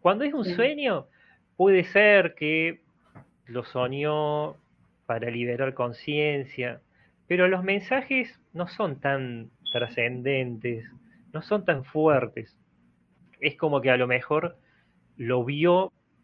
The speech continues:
Speaker 1: lo vio bien y nada más. En cambio, uno se da cuenta cuando tuvo contacto con este desencarnado, porque realmente siente, viste, es-,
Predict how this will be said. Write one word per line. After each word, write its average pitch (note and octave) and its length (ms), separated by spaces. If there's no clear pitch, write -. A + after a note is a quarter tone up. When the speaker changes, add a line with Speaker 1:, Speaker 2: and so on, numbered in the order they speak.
Speaker 1:
lo A#2 160
vio C#3 200
bien F#3 600
y B2 160
nada C#3+ 240
más. E3 440
En C3 100
cambio, F#3+ 320
uno F#3 160
se D3 120
da D3+ 100
cuenta E3+ 360
cuando A#2+ 280
tuvo D3 320
contacto D#3+ 720
con B2+ 480
este A#2 260
desencarnado, A#2 600
porque A2+ 280
realmente B2+ 840
siente, C3 960
viste, A#2+ 520
es-, - 400